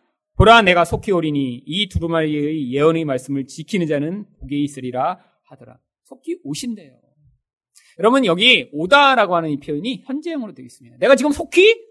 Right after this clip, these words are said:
오고 있다. 이천 년째 오고 계세요. 얼마나 천국이랑 지구가 멀면 이천 년째 속히 오고 계세요. 그런 걸까요? 아니요. 성령으로 이미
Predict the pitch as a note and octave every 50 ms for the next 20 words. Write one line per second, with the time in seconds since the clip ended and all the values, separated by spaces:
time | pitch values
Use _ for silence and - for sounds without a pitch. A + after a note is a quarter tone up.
0 | _ _ - C#3 C#3+ E3+ E3+ C#4+ D4+ D#4+ D4 D4+ - - F4 E4+ F4+ G#4 G#4 E4
1 | A#3+ D3+ B2+ B2+ _ _ _ _ _ _ _ _ _ A2 C3 - _ _ _ _
2 | _ _ _ _ _ _ _ _ D#3+ G3 B3 A#3 - - E4+ F#4+ G#4+ - - F4+
3 | C4 G3 G#3 A#3 A3+ A#3+ A3 - - D3 - A#2+ _ _ - D#3+ E3+ A3 B3 C#4+
4 | F4 F4 E4+ D#4+ - - E4 E4 E4+ E4+ D4 B3+ B3+ A#3+ A#3+ A#3 A#3 G#3+ D#3 _
5 | _ _ - - G#3+ G3+ G3 A3 G3 D3+ D3 D3+ E3+ F3+ F#3 B3+ C4+ G#3+ C3+ -
6 | _ _ _ _ _ A#3 D4+ F#4 F#4+ - - C#5+ A#4+ A4 A4+ A4 - A4 - -
7 | - - - A4+ D#4 A#3 A3 B3 A3 A3 F3 - D#3 C#3 B2+ - _ _ _ _
8 | _ _ _ _ _ _ _ _ _ _ _ _ - C3 D3 E3+ D#3 B2 - B2
9 | A#2+ B2+ - D4+ D#4+ _ _ _ _ _ _ _ _ _ _ _ _ _ _ _
10 | _ A2 A2 A2 A2+ A2+ A2+ A2 - - A#3 B3 B3+ C#4 D4+ C4 B3+ B3+ B3 A3+
11 | G3 C#3+ C3+ C3+ C#3 F3+ A3+ B3+